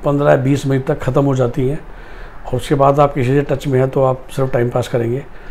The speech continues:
या वो आपके साथ time pass करेगा, Okay। So best wishes, best of luck। आप जानते हैं हमारा number nine six four three three six two three टू ज़ीरो। और क्योंकि फिर से हमसे बात करनी है, ढाई हज़ार रुपये फ़ोनपे, पाँच हज़ार रुपये मिलने के या Zoom call के।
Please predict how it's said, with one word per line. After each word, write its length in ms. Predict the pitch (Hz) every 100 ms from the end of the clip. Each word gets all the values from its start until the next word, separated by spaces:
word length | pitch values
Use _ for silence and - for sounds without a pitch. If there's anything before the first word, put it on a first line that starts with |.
| - -
या 60 | 127
वो 100 | 127
आपके 200 | 127 123
साथ 100 | 143
time 180 | 135 113
pass 220 | 131 117
करेगा, 360 | - 113 113 117 - - - -
Okay। 260 | 143 135 185 190 - - - -
So 140 | - 131
best 260 | 135 151
wishes, 240 | 175 196 160
best 240 | 139 -
of 100 | 160
luck। 140 | 165 170 -
आप 140 | 131 123
जानते 300 | 131 147 170
हैं 40 |
हमारा 200 | 151 147
number 380 | 151 147 156 151
nine 200 | 131 135
six 180 | 127 147
four 140 | 147
three 140 | 139 147
three 180 | 147 151
six 240 | 147 127
two 100 | 147
three 120 | 147
टू 160 | 143 135
ज़ीरो। 340 | 127 131 147 - - - - - - -
और 280 | 113 113 107 -
क्योंकि 840 | 135 135 151 147 143 139 131 123 107 - - - -
फिर 100 | 143
से 180 | 143 160
हमसे 260 | 131 131
बात 220 | 147 139 139
करनी 300 | 139 135 139
है, 120 | 139
ढाई 140 | 113
हज़ार 200 | 127 135
रुपये 160 | 131 135
फ़ोनपे, 480 | - 135 135 143 143 139 - - - - -
पाँच 200 | 131 131
हज़ार 140 | 135
रुपये 180 | 135 135
मिलने 400 | 131 131 135 139
के 100 | 131
या 100 | 135
Zoom 280 | 117 120 131
call 220 | 139 139
के। 160 | 135 147